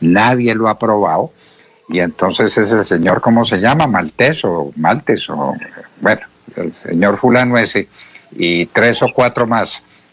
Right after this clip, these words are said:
que son los dueños del país, porque son los dueños del paro que paralizó a Colombia, y el gobierno no tuvo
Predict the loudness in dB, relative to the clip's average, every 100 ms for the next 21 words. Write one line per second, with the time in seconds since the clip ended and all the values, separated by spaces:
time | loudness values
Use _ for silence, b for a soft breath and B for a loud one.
0 | _ -6 -2 0 0 -2 -6 -2 -2 0
1 | -2 0 -2 0 0 2 0 0 -2 -4
2 | 0 0 0 0 0 0 2 2 0 0
3 | 0 0 0 0 -2 -8 B B -4 -2
4 | 0 0 0 -2 -2 -2 2 2 2 0
5 | -2 -2 -2 -2 0 -2 -2 -2 -2 -2
6 | 0 0 2 2 2 0